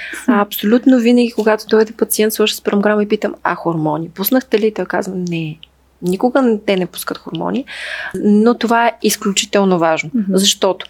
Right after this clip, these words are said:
Speaker 1: може да има нещо съвсем финно, което може да се, а, коригира от нашите колеги ендокринолозите.
Speaker 2: Мгм.
Speaker 1: Всъщност ние, колкото и да сме запознати с... а, гинекологичната ендокринология,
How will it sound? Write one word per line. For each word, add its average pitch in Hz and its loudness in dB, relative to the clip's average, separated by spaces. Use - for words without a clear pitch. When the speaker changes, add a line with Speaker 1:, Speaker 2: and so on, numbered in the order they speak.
Speaker 1:
може 262 4
да 247 4
има 262 4
нещо 247 2
съвсем 233 0
финно, 226 2
което 214 0
може 214 2
да 208 -4
се, 202 0
а, 190 0
коригира 196 2
от 214 -2
нашите 208 2
колеги 214 4
ендокринолозите. 190 2
Speaker 2:
Мгм. - -12
Speaker 1:
Всъщност - -2
ние, 220 4
колкото 202 -2
и 196 2
да 180 -2
сме 180 -2
запознати 190 -2
с... - -2
а, 180 0
гинекологичната 190 0
ендокринология, 196 2